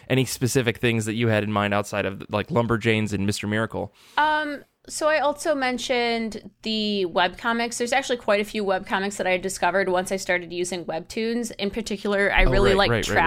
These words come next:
Speaker 2: Trash Bird and Poorly Drawn Lines.
Speaker 1: Mm-hmm.
Speaker 2: And then there's just a whole, there's, like, a whole discovery feature on that app that lets
Speaker 1: Oh,
Speaker 2: you
Speaker 1: yeah.
Speaker 2: find just all sorts of stuff.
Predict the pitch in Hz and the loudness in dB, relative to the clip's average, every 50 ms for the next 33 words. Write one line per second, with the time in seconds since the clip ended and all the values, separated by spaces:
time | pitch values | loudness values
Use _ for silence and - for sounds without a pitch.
0 | 180 190 - - - 208 196 196 196 185 180 175 175 - - 180 165 175 180 180 | 4 2 0 -2 2 2 4 4 4 2 2 0 -2 -2 -4 -2 0 0 0 2
1 | 185 185 185 180 170 170 170 170 170 170 175 190 214 233 240 - - - - - | 4 4 4 2 2 -2 -4 -2 -2 -2 0 -2 -2 -4 -4 -8 -12 -16 -18 -20
2 | - - - - 120 120 131 131 143 147 - _ - 220 208 208 202 196 196 196 | -20 -20 -16 -10 -8 -4 -2 -2 -4 -4 -4 _ 0 2 4 4 4 4 4 2
3 | 190 190 190 185 - - - _ _ _ - - - 220 214 220 214 208 202 196 | 0 -2 -4 -6 -10 -14 -18 _ _ _ -12 -4 0 0 0 2 2 2 0 0
4 | 196 - 214 220 - 214 196 202 240 240 - 240 240 233 - 269 262 269 247 254 | 0 -2 -6 -4 -2 -2 0 0 0 0 2 2 0 2 0 0 0 0 2 2
5 | 247 269 262 285 262 - - 185 175 - 190 202 233 233 - 269 254 - - - | 2 2 0 -2 -6 -4 -2 -2 -2 -2 -2 -6 -8 -6 -6 -6 -6 -6 -6 -4
6 | 302 277 277 269 262 269 277 269 262 - 262 262 269 285 285 - - - - 220 | -2 0 0 2 2 2 0 0 0 2 2 2 2 0 -2 -6 -10 -4 0 2
7 | 202 196 180 180 - - - _ _ _ _ _ - 214 220 214 214 - - 131 | 2 4 2 0 -2 -6 -10 _ _ _ _ _ -4 0 2 2 2 2 2 2
8 | 127 - 226 208 208 202 196 196 196 - - 190 190 190 185 - 196 175 180 180 | 4 4 4 2 2 2 -2 -4 -6 -4 -2 0 0 0 -2 -4 -4 -4 -4 -4
9 | - 202 202 - - 208 214 220 220 - - | -6 -10 -10 -6 -2 0 0 0 0 -2 -8